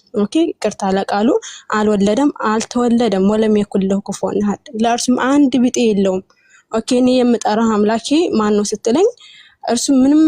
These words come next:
አቻ የሌለው፣ ኦኬ፣ እና፣ እ፣ እሱ አንድ አምላክ ነው ማለት ነው። በሌላ በኩል ደግሞ፣ እ፣ አምላካችን አላህ ምን ይላል መሰለህ? ቆይ አንዴ ላውጣልህ። ይቅርታ፣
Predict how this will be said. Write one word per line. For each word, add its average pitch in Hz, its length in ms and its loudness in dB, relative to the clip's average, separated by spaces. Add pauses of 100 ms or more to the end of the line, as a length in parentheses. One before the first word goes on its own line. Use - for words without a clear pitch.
(120)
አቻ 240 280 -4
የሌለው፣ 196 480 0 (440)
ኦኬ፣ - 200 -8 (260)
እና፣ 226 160 2 (340)
እ፣ 202 140 -4 (140)
እሱ - 260 -4
አንድ 226 240 0
አምላክ 190 340 -2
ነው 247 140 0
ማለት 196 240 -2
ነው። 196 120 0
በሌላ 220 340 0
በኩል 214 300 -4
ደግሞ፣ 220 220 2 (520)
እ፣ 220 100 -2 (280)
አምላካችን 220 600 -2
አላህ 226 280 0 (1000)
ምን 220 200 2
ይላል 202 260 0
መሰለህ? 196 420 -2 (640)
ቆይ 214 180 -6
አንዴ 196 220 0 (320)
ላውጣልህ። 226 520 -2 (1900)
ይቅርታ፣ - 440 -6